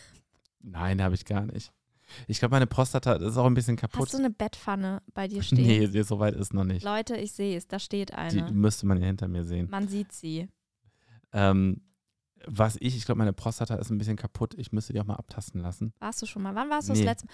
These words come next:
Speaker 2: Du war-, du warst noch
Speaker 1: Nee.
Speaker 2: nie bei der Prostata-Untersuchung.
Speaker 1: Nein, nein.
Speaker 2: Moritz, geh.
Speaker 1: Ja,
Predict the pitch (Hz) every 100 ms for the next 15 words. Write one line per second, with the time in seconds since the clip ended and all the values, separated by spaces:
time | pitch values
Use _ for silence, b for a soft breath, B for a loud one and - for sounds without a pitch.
0 | B - 247 302 302 b b b 254 339
1 | 339 - 349 - 359 359 - 349 359 349
2 | 339 330 330 - 123 180 226 - 107 110
3 | 117 104 294 339 - - 294 349 330 240
4 | - - 107 117 113